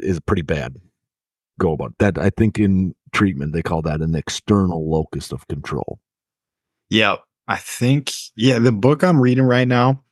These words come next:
Speaker 2: um, not to brag or anything, I'm, like, a hundred and thirty pages in,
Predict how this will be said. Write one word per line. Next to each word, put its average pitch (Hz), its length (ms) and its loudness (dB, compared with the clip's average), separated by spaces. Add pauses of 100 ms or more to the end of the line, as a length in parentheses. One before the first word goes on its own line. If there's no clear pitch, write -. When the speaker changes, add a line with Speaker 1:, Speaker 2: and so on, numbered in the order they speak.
(600)
Speaker 2:
um, 98 580 -4 (380)
not 110 260 2
to 104 100 -4
brag 95 480 0
or 92 100 -2
anything, 95 460 -4
I'm, 101 160 -2
like, 98 180 -4
a - 60 -8
hundred 98 480 -2
and 92 260 -8
thirty 107 320 2
pages 101 500 0
in, 113 300 2